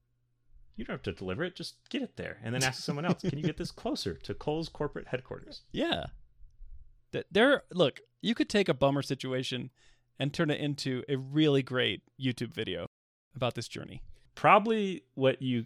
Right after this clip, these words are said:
Speaker 1: will do is leave them in your closet for all eternity,
Speaker 2: Yeah.
Speaker 1: though. <laughs> I think if you move houses, if you, if you, that's, that's when it's safe. <laughs> They, that's, they can't follow you to your new place. And
Speaker 2: Yeah.
Speaker 1: then maybe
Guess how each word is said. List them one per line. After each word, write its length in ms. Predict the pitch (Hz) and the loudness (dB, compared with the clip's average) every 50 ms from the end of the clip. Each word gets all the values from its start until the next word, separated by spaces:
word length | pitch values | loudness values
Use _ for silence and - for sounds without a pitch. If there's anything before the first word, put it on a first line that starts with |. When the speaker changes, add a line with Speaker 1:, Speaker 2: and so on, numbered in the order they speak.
| - - | -4 -12
Speaker 1:
will 400 | - 131 120 113 120 120 120 113 | -12 -8 0 4 6 6 6 6
do 240 | 101 104 104 98 | 4 4 4 4
is 180 | 95 92 92 - | 4 4 2 0
leave 220 | 107 110 110 104 | 2 2 2 4
them 160 | 101 107 98 98 | 4 4 4 6
in 100 | 92 90 | 4 4
your 100 | 87 82 | 2 0
closet 460 | - - 85 80 87 92 95 90 - | -2 0 0 0 0 -2 -6 -8 -8
for 160 | - - - | -6 -2 0
all 160 | - 87 85 85 | 2 2 2 0
eternity, 420 | 85 - - 98 95 98 - - | -2 -6 -8 -6 -6 -4 -4 -2
Speaker 2:
Yeah. 200 | - - - - - 906 - - - 855 - - - - - - | 4 6 6 6 4 -4 -10 -14 -18 -18 -18 -14 -14 -14 -8 0
Speaker 1:
though. 80 | - 359 - _ - - - _ _ _ | -2 -2 -2 _ -2 -2 -2 _ _ _
<laughs> 180 | _ _ - | _ _ 4
I 60 | 135 | 4
think 200 | - - 233 214 | 6 6 4 4
if 140 | 269 208 - | 2 0 2
you 100 | 175 151 | 2 2
move 540 | 131 120 139 160 165 175 175 156 - - _ _ _ _ - - | 6 8 10 12 12 12 10 8 4 -10 _ _ _ _ -8 2
houses, 520 | - 135 104 101 87 90 - - - - 117 | 4 4 6 4 2 -2 -8 -10 -12 -12 -12
if 120 | 104 - | -10 -6
you, 120 | 113 110 101 95 | -6 -6 -4 -4
if 160 | 98 - - | -4 -4 -2
you, 180 | 110 95 90 - _ _ - _ _ _ _ _ - - | -4 -4 -4 -4 _ _ -20 _ _ _ _ _ -4 4
that's, 320 | - 117 123 - - - | 6 6 6 4 0 -2
that's 280 | - 123 117 120 - - | 4 6 6 6 6 4
when 140 | 131 123 117 | 2 2 2
it's 180 | 113 92 - - | 0 0 -4 -2
safe. 500 | - - 110 92 - - - - - _ _ | 4 4 6 4 4 0 -8 -18 -20 _ _
<laughs> 440 | - - - - - - - - - | -20 -20 -18 -16 -14 -14 -6 4 6
They, 300 | 147 131 - 185 147 - - - - - - _ | 6 8 10 8 6 6 2 -12 -12 -14 -12 _
that's, 240 | - 120 117 - - | 0 0 0 2 4
they 120 | - 117 107 | 4 4 4
can't 260 | - - 165 151 123 | 8 8 6 6 6
follow 240 | - - 147 139 131 | 6 8 8 10 10
you 180 | 123 117 113 107 | 8 6 4 2
to 140 | - - 127 | 0 0 0
your 80 | 117 110 | 2 2
new 140 | 107 104 101 | 2 2 0
place. 360 | - - 87 82 82 - - | 0 0 -2 -2 -2 -4 -4
And 100 | - 113 | -2 0
Speaker 2:
Yeah. 60 | - - | 2 2
Speaker 1:
then 80 | 90 | 2
maybe 320 | 92 90 92 87 82 85 | 2 0 -2 -4 -6 -8